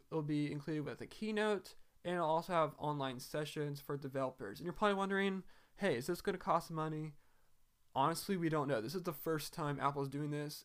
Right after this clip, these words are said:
and, and with the cir-, with, and with the, um, uh, circumstances going on in the economy right now and what's going on around the world with covid nineteen,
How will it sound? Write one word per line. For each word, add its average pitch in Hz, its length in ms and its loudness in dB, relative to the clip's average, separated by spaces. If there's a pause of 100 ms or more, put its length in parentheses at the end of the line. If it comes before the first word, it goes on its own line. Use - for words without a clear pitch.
and, 127 440 -8 (760)
and 147 260 -2
with 151 140 -2
the 156 80 -6
cir-, 170 260 -4 (400)
with, 160 200 -6 (120)
and 160 100 -4
with 160 220 -2
the, 139 320 0
um, 117 240 -4 (880)
uh, - 160 -6
circumstances 165 680 -4
going 151 140 2
on 147 180 0
in 143 100 -6
the 131 60 -4
economy 151 440 -2
right 151 240 0
now 147 260 -2
and 135 100 -4
what's 135 160 -2
going 151 160 -2
on 147 100 0
around 143 200 0
the 147 60 -2
world 143 180 -2
with 143 120 -12
covid 143 300 -2
nineteen, 135 680 -4